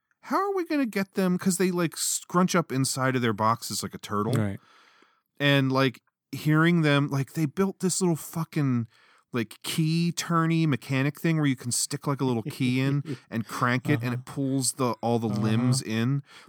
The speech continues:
Speaker 1: But then there's
Speaker 2: Yep.
Speaker 1: not enough room inside the box, so at some point they have to, like, pop off the limbs and put on these shorter versions, and
Speaker 2: Mm-hmm.
Speaker 1: then, like, every frame they need another.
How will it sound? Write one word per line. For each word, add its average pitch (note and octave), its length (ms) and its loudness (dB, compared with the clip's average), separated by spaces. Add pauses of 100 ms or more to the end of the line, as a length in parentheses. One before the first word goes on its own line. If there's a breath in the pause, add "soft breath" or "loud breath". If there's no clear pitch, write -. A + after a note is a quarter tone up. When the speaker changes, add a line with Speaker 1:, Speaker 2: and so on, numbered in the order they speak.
Speaker 1:
But D#3 140 -2
then C3+ 180 2
there's A#2+ 180 0
Speaker 2:
Yep. A2+ 80 0
Speaker 1:
not B2 160 6
enough C#3 220 2
room A#2 220 0
inside C#3 340 0
the C3 80 -2
box, C3+ 300 0
so C3 100 -2
at - 60 -4
some B2+ 200 0
point C3+ 260 -2
they A#2 120 -2
have A#2 180 -2
to, A#2+ 80 -6
like, G#2 220 -4
pop A#2 340 -2
off A#2 220 -2
the A2 100 -4
limbs A2 360 -2
and G#2 140 -4
put B2+ 160 -4
on A2+ 180 0
these G2 180 -4
shorter A#2 480 -2
versions, B2 720 -2
and F#2+ 200 -6
Speaker 2:
Mm-hmm. B2 320 -2 (100)
Speaker 1:
then, C#3 140 2
like, A#2 180 0
every B2 340 0
frame B2 580 0
they A#2 160 0
need A2+ 180 -2
another. G2+ 420 -2